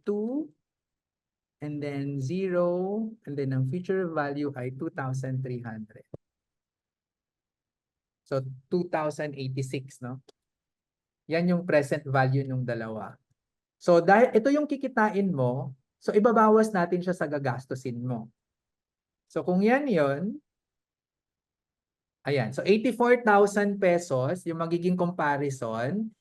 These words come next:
with the, um, with the ins-, credit card installment plus investing in M P two compared sa discount na ninety thousand.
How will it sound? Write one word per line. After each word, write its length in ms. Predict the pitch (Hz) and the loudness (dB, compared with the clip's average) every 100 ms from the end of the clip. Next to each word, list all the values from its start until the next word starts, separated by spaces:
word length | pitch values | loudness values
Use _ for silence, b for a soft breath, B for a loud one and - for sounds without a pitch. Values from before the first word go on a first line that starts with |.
| _ _ | _ _
with 320 | - 147 156 147 | -4 -2 -2 0
the, 200 | 147 139 131 127 123 123 131 _ _ _ _ _ | 2 4 4 2 0 -6 -12 _ _ _ _ _
um, 800 | 139 131 123 120 117 113 117 113 113 _ _ _ _ _ _ _ _ _ | -4 0 2 0 -2 -8 -10 -12 -18 _ _ _ _ _ _ _ _ _
with 240 | 143 165 | -10 -8
the 240 | 147 160 165 | -2 -2 -2
ins-, 240 | 165 - _ _ - | -6 -12 _ _ 0
credit 400 | 190 196 254 220 | 4 4 2 2
card 320 | 208 196 185 | 4 6 4
installment 720 | 185 - 170 170 156 151 151 - - | -2 2 2 2 0 -4 -8 -8 4
plus 720 | 202 254 277 - - - _ _ - | 6 6 2 -4 -16 -20 _ _ -4
investing 560 | 185 180 190 196 208 202 | -2 2 0 0 -4 -4
in 80 | 190 | -4
M 240 | 165 165 | -6 -8
P 240 | 170 156 | -8 -8
two 400 | 156 196 143 135 135 - _ - | -2 0 0 -2 -6 -12 _ -2
compared 480 | 220 220 240 247 | -2 4 4 4
sa 160 | 220 220 | 4 4
discount 640 | 190 208 - 175 156 160 - | 4 2 0 0 0 -2 -6
na 160 | 135 131 | -2 0
ninety 480 | 139 139 147 147 135 | 0 -4 -6 -12 -10
thousand. 400 | 113 101 - | -10 -10 -18